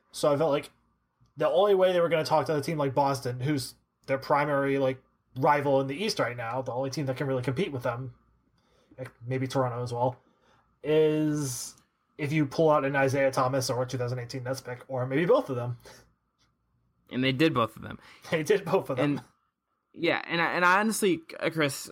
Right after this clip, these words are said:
Speaker 2: we're gonna get into piece by piece here what this means for the Cavs and for Boston, but I, tell me if you agree with this. I think the two thousand eighteen pick, out of, if you were gonna tell me the Cavs were gonna get one of Jason Tatum,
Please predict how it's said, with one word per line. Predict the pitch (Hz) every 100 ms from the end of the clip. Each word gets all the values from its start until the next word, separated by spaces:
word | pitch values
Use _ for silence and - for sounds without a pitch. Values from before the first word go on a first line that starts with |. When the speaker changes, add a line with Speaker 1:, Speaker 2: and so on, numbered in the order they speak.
| -
Speaker 2:
we're | 170 196
gonna | 220
get | 190 165
into | 160 156
piece | 131 143 139
by | 123
piece | 120 131 123
here | 127
what | 123 123
this | 131 120
means | 131 127
for | - 135 135
the | 123
Cavs | 131 127 120
and | 120
for | 127
Boston, | 117 117 120 127 117
but | 117 - - - -
I, | - 170
tell | 170 180 196
me | 220
if |
you | 208
agree | 190 143
with | 139
this. | 113 113
I | - 160
think | 165 220 180
the |
two | - 156
thousand | 160 160 139
eighteen | 127 - 151
pick, | 147 165 165 -
out | 139 131
of, | 123 123
if | 123
you | 151
were | 156
gonna | 156 139
tell | 147 143
me | 139
the | 131
Cavs | 135 139 135
were | 135
gonna | 131
get | 127 127
one | 123 131
of | 123 117 - - - - _
Jason | 147 143 147 139
Tatum, | 143 131 127 127 127